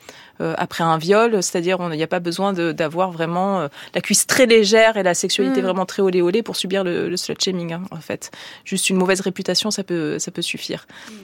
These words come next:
Speaker 1: Et là, en l'occurrence, avec Nelly Arcan, c'est aussi ce qui s'est passé. Les gens l'ont jamais vue en action, en fait. Et c'est juste qu'ils savent, ils l'ont étiquetée comme ça.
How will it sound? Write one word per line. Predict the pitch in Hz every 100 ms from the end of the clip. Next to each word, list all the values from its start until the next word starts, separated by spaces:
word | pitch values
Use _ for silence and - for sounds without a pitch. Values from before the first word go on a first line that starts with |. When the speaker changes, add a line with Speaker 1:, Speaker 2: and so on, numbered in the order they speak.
| 196
Speaker 1:
Et | 180
là, | 202 185
en | 170
l'occurrence, | 170 - 180 214 180
avec | 165 -
Nelly | 170 160
Arcan, | 151 - 208
c'est | 175
aussi | 165 175
ce |
qui | -
s'est | 156
passé. | 202 - 208
Les | 165
gens | 180
l'ont | 160
jamais | 165 165 170
vue | 180 208
en | 175 170
action, | 196 - 269 220 -
en | 165
fait. | - - - -
Et | -
c'est | - 180
juste | 165 208 -
qu'ils | 175 -
savent, | - 220 226
ils | 170
l'ont | 170
étiquetée | 170 - - 175
comme | 170 160
ça. | - 156